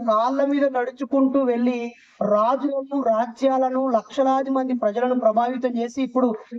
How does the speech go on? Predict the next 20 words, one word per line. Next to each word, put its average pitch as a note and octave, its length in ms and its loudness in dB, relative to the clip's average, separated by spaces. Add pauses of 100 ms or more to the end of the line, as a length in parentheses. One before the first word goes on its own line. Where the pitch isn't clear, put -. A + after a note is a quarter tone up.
(160)
కోట్లాది C#4 680 0
మంది C4+ 260 0
ప్రజలు B3+ 400 0
తన A#3+ 140 0
అనుచరులుగా B3 580 2
మార్చుకొని A#3 680 0
ప్రపంచాన్ని A#3+ 720 -2
ప్రభావితం A#3+ 680 0
చేసిన A3+ 260 -2
గొప్ప G#3 320 -2
వ్యక్తిగా A3+ 400 0
నిలిచిపోయాడు. G3 1000 -2 (920)
ఆ G3 180 0
తర్వాత A3+ 400 0
అశోకుడు, A#3+ 560 0
ఆ A#3 160 2
తర్వాత G#3+ 440 0
బాబాసాహెబ్ F#3+ 680 -2
అంబేద్కర్ F#3 540 2
మాత్రమే. A3 760 0